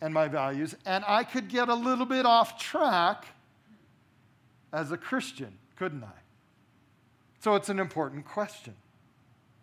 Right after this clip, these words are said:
Now, this matters because it's super important for us to know what God's Word says and what God's Spirit is telling us on a daily basis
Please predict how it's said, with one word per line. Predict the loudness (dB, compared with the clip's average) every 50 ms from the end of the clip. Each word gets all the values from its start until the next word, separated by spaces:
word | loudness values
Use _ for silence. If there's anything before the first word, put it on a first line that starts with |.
| _ _ _ _ _ _ _ _ _ _ _ _ _ _ _ _ _ 2
Now, | 6 8 8 8
this | 6 4 2 0 0 0
matters | 2 4 6 8 8 8 6 6 6 4 2 2 -2
because | -6 -6 0 4 6 6 6 6 2 -4
it's | -6 -6 -6 -4 -4
super | -6 -4 0 2 4 4 4 2 0 0 2 2
important | 0 -2 -2 -2 0 0 0 -2 -4 -6
for | -2 0 4 4
us | 4 4 4 0 -6
to | -10 -8 -8
know | -6 -6 -4 -2 0 2 4 4 4 2 2 -2 -4 -8 -20 -20 -20 -20 -20 -20 _ _
what | -2 4 6 6 6 6 4 4
God's | 6 6 6 6 4 2 -2
Word | -4 0 0 0 0 0 -4
says | -4 -2 0 0 0 0 -2 -4
and | -4 -2
what | -2 -2 0 4
God's | 6 6 6 6 4 -2
Spirit | -8 -10 -8 -6 -2 0 2 4 4 4 2 2
is | -2 -4 -4
telling | -4 -2 0 2 2 2 2 2 2
us | 0 0 0
on | -2 -2 -2
a | 0 0
daily | 0 0 0 0 0 -2
basis | -2 0 0 0 2 0 0 -2 -4 -6 -8 -10